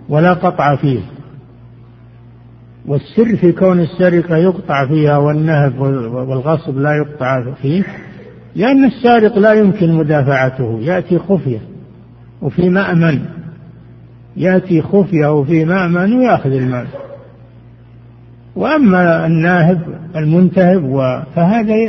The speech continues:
يأتي علانية وبإمكان صاحب المال أنه يدافع أو أنه يستنجد،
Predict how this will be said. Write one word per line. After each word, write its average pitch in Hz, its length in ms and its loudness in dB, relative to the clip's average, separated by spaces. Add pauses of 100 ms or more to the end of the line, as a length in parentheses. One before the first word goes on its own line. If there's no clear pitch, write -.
(120)
يأتي 208 400 -4
علانية 185 500 2
وبإمكان 151 920 -2
صاحب 147 320 -6
المال 131 320 -4
أنه 226 180 4
يدافع 180 580 0 (840)
أو 196 280 4
أنه 196 260 6
يستنجد، 190 640 2